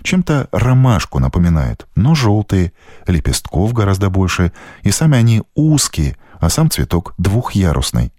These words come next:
Поинтересовался у сослуживцев, как называются эти цветы, кто их высаживал.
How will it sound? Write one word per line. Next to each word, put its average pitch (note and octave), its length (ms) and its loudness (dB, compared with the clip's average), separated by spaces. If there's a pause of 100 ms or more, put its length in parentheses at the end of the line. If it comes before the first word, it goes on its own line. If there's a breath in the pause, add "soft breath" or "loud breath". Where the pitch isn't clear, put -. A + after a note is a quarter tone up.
(380)
Поинтересовался E2 800 0
у D#2 120 0
сослуживцев, G#2+ 800 -2 (500 loud breath)
как F3+ 280 -2
называются G2 560 0
эти D#2 120 -2
цветы, E2 540 -2
кто - 260 0
их G#2+ 140 -2
высаживал. F2 600 -2